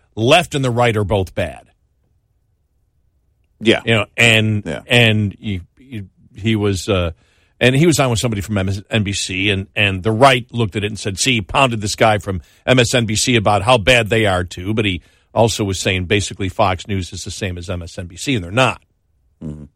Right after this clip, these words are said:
Speaker 1: They're not. I
Speaker 2: Right.
Speaker 1: mean, do they have, do they have political, uh, uh, uh, do they have, um,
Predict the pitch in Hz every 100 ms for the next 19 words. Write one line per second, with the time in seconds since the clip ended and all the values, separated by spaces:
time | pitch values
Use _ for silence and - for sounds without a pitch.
0 | - 101 101 - 80 73 92 110 104 107
1 | 95 - _ _ _ 127 120 117 110 117
2 | 110 104 90 - 113 107 101 104 98 92
3 | - _ _ _ _ 98 95 90 85 90
4 | - 98 85 85 87 _ _ _ _ 76
5 | _ _ _ _ _ - 98 92 107 107
6 | 101 101 87 87 92 82